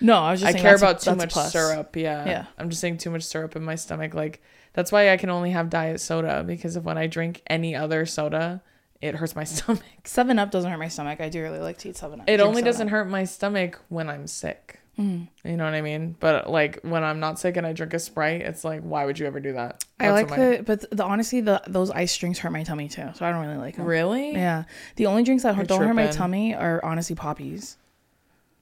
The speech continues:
Speaker 2: Mm.
Speaker 1: And those are Poppies if pop-, if they were good,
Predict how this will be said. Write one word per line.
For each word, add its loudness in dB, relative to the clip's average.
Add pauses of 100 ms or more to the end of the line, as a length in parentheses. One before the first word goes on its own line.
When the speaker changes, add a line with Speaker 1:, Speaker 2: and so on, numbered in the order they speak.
(340)
Speaker 2:
Mm. -4 (420)
Speaker 1:
And -2 (100)
those 0
are -2
Poppies -8
if -10
pop-, -8
if -6 (180)
they -8
were -10
good, -8